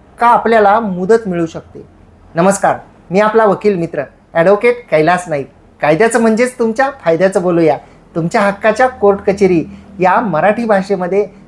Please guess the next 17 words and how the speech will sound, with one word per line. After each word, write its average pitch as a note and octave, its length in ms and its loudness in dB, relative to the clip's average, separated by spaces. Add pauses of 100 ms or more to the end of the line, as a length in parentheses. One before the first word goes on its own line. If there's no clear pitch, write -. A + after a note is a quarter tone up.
(140)
साध्या D#3 280 0
सोप्या A#3+ 260 2
भाषेमध्ये G3+ 520 0
कायद्याची E3+ 480 -2
माहिती E3 320 -4
देणाऱ्या E3+ 380 -2
चॅनलवर. C3 420 -6 (920)
तर C4+ 120 4
मित्रांनो, C#4 400 2
जेव्हा A#3 300 0
अशी C4+ 400 -4 (260)
नोटीस F3 420 -4
येते D3+ 260 -2 (600)
आणि A#3+ 420 2 (500)
फक्त B3 320 0
नोटीस A#3 360 0
असते, G#3+ 360 -2